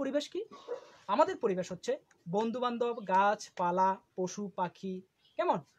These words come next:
সূর্যের আলো, চেয়ার, টেবিল, বই, খাতা, কলম, অর্থাৎ আমাদের চারপাশে যা কিছু আছে সব নিয়ে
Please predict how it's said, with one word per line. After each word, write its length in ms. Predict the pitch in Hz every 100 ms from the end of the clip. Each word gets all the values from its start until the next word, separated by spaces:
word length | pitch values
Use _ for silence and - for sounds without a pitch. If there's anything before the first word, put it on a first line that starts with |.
| _
সূর্যের 340 | - 214 180 208
আলো, 400 | 190 202 208 202 -
চেয়ার, 320 | - 190 196 185
টেবিল, 360 | 190 175 196 190 190 - 170
বই, 240 | 190 185 185
খাতা, 240 | 175 185 185
কলম, 220 | 180 302 _ _ _ -
অর্থাৎ 180 | 240 285 214
আমাদের 220 | 233 262 -
চারপাশে 360 | 190 180 180 190
যা 180 | 196
কিছু 220 | 220 220 269
আছে 160 | 247 349 403 _ _ -
সব 380 | - - 233 240 208
নিয়ে 220 | 202